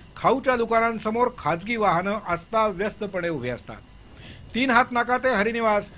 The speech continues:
इथं बेकायदा टेम्पो पार्किंग होतं. ज्युपिटर हॉस्पिटल समोरील अपघात प्रवण रस्त्याचा मार्ग बदल करणं,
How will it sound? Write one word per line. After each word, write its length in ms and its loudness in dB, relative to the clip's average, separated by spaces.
इथं 200 0
बेकायदा 500 2
टेम्पो 440 -4
पार्किंग 380 -2
होतं. 240 -10
ज्युपिटर 400 2
हॉस्पिटल 400 2
समोरील 460 0
अपघात 420 0
प्रवण 360 -2
रस्त्याचा 540 -2
मार्ग 280 -2
बदल 280 -4
करणं, 360 -4